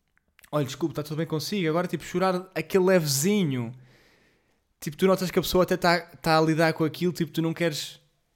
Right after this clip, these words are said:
tipo, dizer nada, né? Porque vai ser um bocado estranho. Não queres, tipo, abordar, "Olha, você tá a chorar porquê?" Tipo, t-, estão a perceber? É um bocado estranho. Ou seja, nunca é uma experiência bacana quando alguém tá a chorar no autocarro.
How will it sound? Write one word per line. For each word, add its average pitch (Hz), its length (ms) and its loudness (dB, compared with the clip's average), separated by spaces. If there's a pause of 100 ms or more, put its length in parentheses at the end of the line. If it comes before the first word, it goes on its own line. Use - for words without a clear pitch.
(300)
tipo, 139 160 -4
dizer 147 200 0
nada, 180 280 0
né? 156 160 0
Porque 135 120 -6
vai 151 100 -2
ser 165 140 -2
um 165 40 -2
bocado 156 220 -2
estranho. 170 360 0
Não 127 140 -6
queres, 147 160 -4
tipo, 147 240 -4
abordar, 143 320 -4
"Olha, 175 140 -2
você 185 200 -10
tá 285 100 0
a - 20 -8
chorar 143 220 -6
porquê?" 123 340 -10
Tipo, - 240 -16
t-, - 80 -20
estão 160 160 -8
a - 20 -8
perceber? 139 300 -2
É - 20 -2
um 131 60 -6
bocado 131 160 -6
estranho. 120 260 -6
Ou 120 60 -4
seja, 127 180 -4
nunca 180 220 -2
é - 20 0
uma 170 80 0
experiência 170 460 -2
bacana 143 360 0
quando 139 220 -4
alguém 131 200 -4
tá 127 120 -6
a 120 40 -4
chorar 123 200 -10
no 120 60 -6
autocarro. 117 520 -8